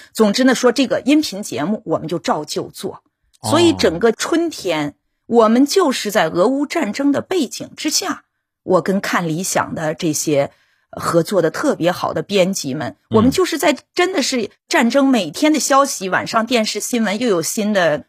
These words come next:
Speaker 1: 这种消息，哎呀，让人心里很难受，觉得怎么这个世界上突然又有战争的冲突。尤其我们在欧洲，可能感觉这个俄乌战争距离得更近一些。
Speaker 2: 对，对。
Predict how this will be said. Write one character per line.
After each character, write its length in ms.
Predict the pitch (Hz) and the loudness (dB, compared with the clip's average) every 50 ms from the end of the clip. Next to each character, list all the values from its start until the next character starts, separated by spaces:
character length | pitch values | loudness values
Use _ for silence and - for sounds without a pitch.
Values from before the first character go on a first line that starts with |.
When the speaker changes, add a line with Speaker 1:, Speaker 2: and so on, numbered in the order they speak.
| _ | _
Speaker 1:
这 140 | - - 202 | -6 -6 -4
种 100 | 180 165 | -4 -4
消 260 | 151 - 220 190 196 | -2 0 2 2 2
息， 200 | 208 - - - | 2 -2 -6 -8
哎 120 | - - 185 | -6 -4 -2
呀， 140 | 165 156 165 | 0 0 0
让 180 | 185 185 165 | 0 0 0
人 160 | 165 170 170 | -2 -2 -4
心 260 | 175 - - 214 196 175 | -6 -6 -6 -6 -4 -4
里 200 | 170 170 175 180 | -4 -2 -2 -4
很 380 | 175 - 180 139 143 131 139 | -4 -2 -4 -2 -2 -2 -2
难 200 | 143 151 156 196 | 0 0 0 0
受， 280 | 214 - - - 175 - | -2 -2 -2 -2 -2 -2
觉 220 | - - 165 160 | -4 -2 -2 2
得 280 | 180 180 170 160 - - _ _ _ _ _ | 2 4 4 2 2 -2 _ _ _ _ _
怎 160 | - - 165 | -8 -8 -6
么 120 | 147 165 165 | -6 -6 -4
这 160 | - 180 156 | -4 -4 -2
个 100 | 165 160 | -2 -4
世 300 | - - - 240 208 170 | -4 -2 -4 -4 -4 -6
界 240 | - - 180 165 165 | -2 -2 0 0 0
上 240 | - 160 156 156 - | 0 -2 -4 -6 -8
突 200 | - - - - | -12 -8 -4 -2
然 200 | - 160 165 190 | -2 -2 -2 0
又 120 | 226 254 | -2 0
有 140 | 202 147 110 | 0 0 -2
战 300 | - - 311 311 233 262 | 0 2 4 4 4 2
争 180 | - 170 151 156 | -2 -4 -4 -4
的 100 | 143 120 | -4 -6
冲 280 | - - 165 147 135 | -8 -8 -8 -8 -8
突。 240 | - - - 123 - _ - - _ _ _ | -8 -10 -10 -12 -12 _ -18 -20 _ _ _
尤 160 | - 269 285 | -2 0 0
其 160 | 254 - - | 2 2 4
我 140 | 294 240 147 | 4 4 4
们 120 | 147 151 147 | 2 0 0
在 160 | - 175 175 | 2 0 2
欧 280 | - - 247 269 269 | 2 2 2 4 2
洲， 380 | 233 - 226 208 196 208 - _ _ _ - | 2 2 2 2 2 0 -2 _ _ _ -8
可 200 | - - 202 175 | -2 0 2 2
能 360 | 170 175 185 214 233 247 247 - - - _ _ _ - | 2 2 0 0 0 0 -2 -4 -12 -20 _ _ _ -2
感 220 | - 214 185 185 | 0 0 0 0
觉 120 | 180 233 254 | 0 0 2
这 120 | 277 294 | 2 2
个 60 | 254 | 2
俄 180 | 214 185 185 220 | 2 4 4 4
乌 180 | 262 277 294 | 4 4 2
战 240 | 254 - 311 220 202 | 2 2 0 0 2
争 300 | 190 233 247 247 247 233 | 2 2 2 2 2 -2
距 260 | - - - 381 277 | -4 -2 0 2 2
离 220 | 220 180 180 185 208 | 2 0 -2 -4 -4
得 100 | 233 220 | -4 -4
更 260 | - - 359 294 262 | 0 2 4 4 4
近 400 | - - - 381 359 240 143 110 | 2 0 -4 -2 -2 -2 -2 -4
一 40 | - | -8
些。 400 | - - - - - 64 - - | -8 -10 -8 -8 -10 -12 -12 -10
Speaker 2:
对， 220 | - 107 98 87 76 | -6 -4 -4 -4 -4
对。 240 | - 82 80 71 | -6 -10 -10 -10